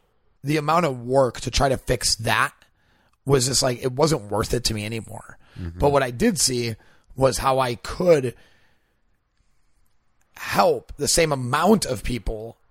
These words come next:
Speaker 1: by creating something that doesn't require as much effort,
Speaker 2: Mm-hmm.
Speaker 1: <laughs> you know?
Speaker 2: Yeah.
Speaker 1: And giving them something that is actually healthy,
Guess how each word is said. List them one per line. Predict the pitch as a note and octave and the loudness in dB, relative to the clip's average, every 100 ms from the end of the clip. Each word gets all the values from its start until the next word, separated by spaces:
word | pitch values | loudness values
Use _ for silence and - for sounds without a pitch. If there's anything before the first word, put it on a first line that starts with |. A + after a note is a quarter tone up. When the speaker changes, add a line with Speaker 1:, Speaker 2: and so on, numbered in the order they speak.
| - | 0
Speaker 1:
by | C3+ | 0
creating | A#2+ - D3 D3 C#3+ C3+ _ _ | 0 -2 0 0 -4 -10 _ _
something | - - - F3 F#3+ D3+ C3+ | -4 0 2 2 0 -6 -2
that | C3 | -2
doesn't | - C3 A#2+ | -2 -4 -6
require | B2 - - C#3 C#3+ B2 G#2+ - _ _ _ _ _ | -10 -4 0 2 2 2 -2 -6 _ _ _ _ _
as | C3+ A#2 | -2 0
much | C3+ C3 - - _ _ _ - | -2 -2 -4 -10 _ _ _ -4
effort, | C3 F3+ G#3 _ _ _ _ - | -2 0 -4 _ _ _ _ -12
Speaker 2:
Mm-hmm. | F2+ E2 E2+ E2+ - | -8 -8 -8 -12 -16
Speaker 1:
<laughs> | - - | -18 -4
you | E3+ C3+ D#3+ | 0 0 2
know? | C#3+ D3 D3+ | 2 2 -2
Speaker 2:
Yeah. | G#2 G#2 G2 F2 D#2+ - _ | -4 0 2 2 -2 -12 _
Speaker 1:
And | D#3 D#3 | -4 0
giving | E3 F3 | 2 2
them | E3+ | 2
something | C#3+ E3 D3+ D#3+ | 0 0 0 0
that | D3 | 0
is | C#3 | 2
actually | C3+ C3 - C3+ | 0 0 0 0
healthy, | - C3 D3 - C3+ A2+ | 0 0 0 0 -6 -6